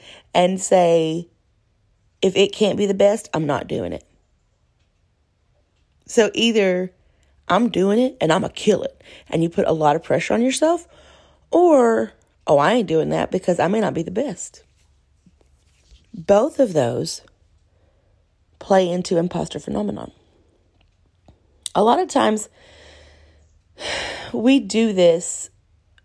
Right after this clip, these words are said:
based on an assumption that we've made about ourselves according to social norms.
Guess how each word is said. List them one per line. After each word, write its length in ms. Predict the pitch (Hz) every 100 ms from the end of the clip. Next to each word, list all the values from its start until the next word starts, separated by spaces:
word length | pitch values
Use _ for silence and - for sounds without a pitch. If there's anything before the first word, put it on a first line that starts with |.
| _ -
based 460 | 180 185 190 202 190
on 120 | 190
an 120 | 180
assumption 560 | 180 - 175 175 165 160
that 180 | - 170
we've 260 | 175 170 175
made 460 | 156 147 156 156 _ _ _ _ _ _ -
about 360 | 165 156 135
ourselves 800 | 117 139 - 98 85 202 196 - _ _ _ _ _ _ _ _ _ _ _ _ _ _ _ _ _ _ _ _ _ _ _ _ _ _ _ _ _ _ _ _ _ 175
according 680 | 175 - 202 190 185 185
to 500 | 180 - 196 170 165
social 520 | 170 - 175 175 170 170
norms. 760 | 160 131 131 220 294 -